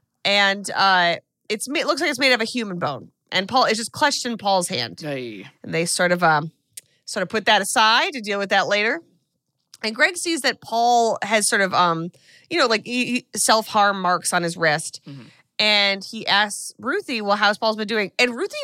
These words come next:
Speaker 1: like, takes it to an eleven in a way where it's like, "Okay, so Paul wasn't doing well." Like, if you're, 'cause it's like, if this was rec-, like, you'd
Speaker 2: Yes.
Speaker 1: think you'd be able to talk about it, or if this is from his past, it's like, "Well, yeah, like, he,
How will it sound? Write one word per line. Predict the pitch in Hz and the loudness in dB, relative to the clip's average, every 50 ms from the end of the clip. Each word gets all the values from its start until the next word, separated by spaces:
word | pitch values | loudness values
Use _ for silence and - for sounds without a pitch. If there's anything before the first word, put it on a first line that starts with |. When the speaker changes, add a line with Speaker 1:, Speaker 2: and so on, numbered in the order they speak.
| 480 427 | -2 -2
Speaker 1:
like, | 359 240 | -2 -2
takes | - - - 262 240 - 381 | -4 -2 -2 -2 -2 -2 -6
it | 285 - | -8 -8
to | - 311 | -6 -4
an | 285 220 | -2 -2
eleven | 190 175 165 165 185 208 226 233 240 262 311 - _ _ - - - _ _ _ - | -2 0 0 0 0 0 -2 -4 -4 -6 -6 -10 _ _ -20 -20 -20 _ _ _ -2
in | 269 302 | 0 2
a | 311 | 2
way | 269 294 320 | 2 2 2
where | 339 349 370 | 2 2 0
it's | - - | 2 2
like, | 269 - - - | 0 0 2 -2
"Okay, | 269 330 302 | -2 -2 -2
so | - 277 233 | -2 -4 -2
Paul | - 269 262 240 202 | 2 2 2 4 4
wasn't | 180 202 226 - 202 170 | 4 2 2 2 -2 -6
doing | 165 127 107 73 57 | -6 -8 -8 -8 -8
well." | - 50 - - - _ _ _ _ - 196 | -10 -12 -12 -14 -18 _ _ _ _ -4 -2
Like, | 220 240 226 | 0 0 0
if | 269 226 | 0 -2
you're, | 269 302 294 269 247 - - - | -2 -2 0 -2 -2 -4 -6 -6
'cause | - 302 285 | -2 -2 -2
it's | 381 370 - | 0 0 0
like, | 466 370 262 | 0 0 2
if | 294 247 | 0 -2
this | 254 349 339 - | -2 -4 -4 -2
was | 349 320 - - - 196 | -2 -2 -2 -4 -4 -6
rec-, | 190 214 269 311 - - - 269 | -4 -2 -2 0 0 0 2 2
like, | 262 269 - _ _ _ _ _ - | 2 2 0 _ _ _ _ _ -8
you'd | 277 349 403 | -4 -4 -2
Speaker 2:
Yes. | - - | 0 -2
Speaker 1:
think | 427 440 403 | -2 -2 -4
you'd | 349 | -4
be | 330 381 | -2 -2
able | 330 277 | -2 -2
to | 226 | -2
talk | - 269 262 269 - | 0 2 2 2 2
about | 262 233 226 220 220 | 2 2 2 2 2
it, | - - | 0 -2
or | 285 311 320 | -4 -4 -4
if | 254 | -4
this | 311 277 | -6 -8
is | 247 | -6
from | - 294 269 233 | -4 -4 -4 -4
his | 208 - | -6 -8
past, | - 254 262 262 269 269 254 247 | -2 2 2 2 2 2 -2 -4
it's | 208 | -6
like, | 214 185 180 | -6 -2 0
"Well, | 196 208 | 0 0
yeah, | 202 185 190 196 202 202 | 2 4 4 4 4 4
like, | 196 190 185 - | 2 0 -4 -6
he, | 220 208 196 175 | -10 -10 -10 -12